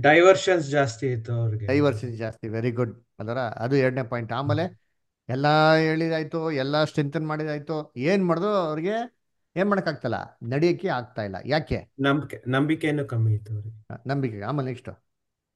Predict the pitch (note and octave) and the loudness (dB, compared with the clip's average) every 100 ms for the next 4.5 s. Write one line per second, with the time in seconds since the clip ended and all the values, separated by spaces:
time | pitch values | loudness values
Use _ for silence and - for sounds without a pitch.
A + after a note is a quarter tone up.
0 | _ - B3+ C#4 E3+ B2 G2 E3+ D#3 C#3 | _ -4 -4 0 -2 -2 -2 -4 -2 0
1 | A3+ A#3+ G3+ F3 F#3 F3 F3 E3+ F#3+ F3+ | 2 4 2 2 -2 -2 -2 -2 -2 -2
2 | D#3+ B2+ F3+ A3 F3 E3+ C#3 - _ _ | -2 -2 0 4 4 4 2 0 _ _
3 | _ _ C#3+ D#3 D3 C#3+ F3 D#3 D3+ D3 | _ _ -4 0 0 0 0 0 0 0
4 | D#3+ C#3+ C3+ B2+ C3+ | 0 0 0 2 2